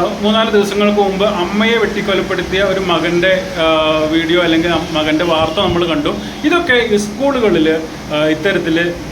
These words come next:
വടി അല്ലെങ്കിൽ ചൂരൽ ഒഴിവാക്കിയതിൻ്റെയും അധ്യാപകർക്ക് ഉപദേശിക്കാനോ ശിക്ഷിക്കാനോ ഉള്ള ആ ഒരു,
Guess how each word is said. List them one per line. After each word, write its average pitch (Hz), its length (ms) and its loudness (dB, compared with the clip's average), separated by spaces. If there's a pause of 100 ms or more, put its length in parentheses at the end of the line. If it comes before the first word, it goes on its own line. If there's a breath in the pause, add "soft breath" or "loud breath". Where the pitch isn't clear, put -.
വടി 208 340 0
അല്ലെങ്കിൽ 160 280 2
ചൂരൽ 170 420 0
ഒഴിവാക്കിയതിൻ്റെയും 160 800 0
അധ്യാപകർക്ക് 170 680 0 (340 loud breath)
ഉപദേശിക്കാനോ 170 760 0 (100)
ശിക്ഷിക്കാനോ 175 720 0
ഉള്ള 156 160 0 (560 loud breath)
ആ - 20 2 (200)
ഒരു, 180 180 0